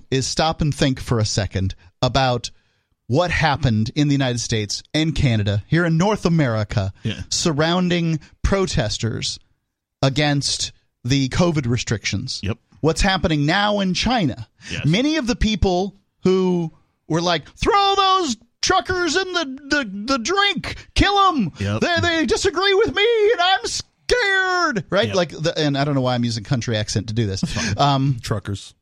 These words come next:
Speaker 1: the, <laughs> you know, many of the people are saying that are, are calling the people who are protesting in China brave.
Speaker 2: Yeah.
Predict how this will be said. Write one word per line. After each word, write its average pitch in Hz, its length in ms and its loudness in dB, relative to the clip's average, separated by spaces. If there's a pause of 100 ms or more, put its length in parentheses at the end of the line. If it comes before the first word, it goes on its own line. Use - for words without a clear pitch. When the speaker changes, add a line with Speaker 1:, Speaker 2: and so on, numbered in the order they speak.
Speaker 1:
the, 160 480 0 (520)
<laughs> 196 500 -6
you 180 80 0
know, 160 100 0
many 254 240 0
of 302 80 -2
the 240 60 -2
people 208 260 0
are 170 60 0
saying 202 180 0
that 262 140 -2
are, 180 120 2 (180)
are 185 80 0
calling 233 640 2 (220)
the 185 80 0
people 240 240 0
who 190 60 2
are 170 40 -2
protesting 214 540 0
in 165 100 0
China 220 580 0 (920)
brave. 165 880 0 (160)
Speaker 2:
Yeah. 104 180 -2